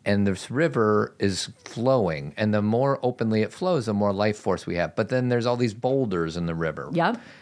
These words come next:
Speaker 1: And the boulders are trauma, wounds, experiences from your past.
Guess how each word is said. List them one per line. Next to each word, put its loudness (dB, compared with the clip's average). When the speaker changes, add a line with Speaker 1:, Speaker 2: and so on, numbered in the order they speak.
Speaker 1:
And 2
the 2
boulders 0
are 2
trauma, 0
wounds, 2
experiences 0
from -4
your 0
past. 0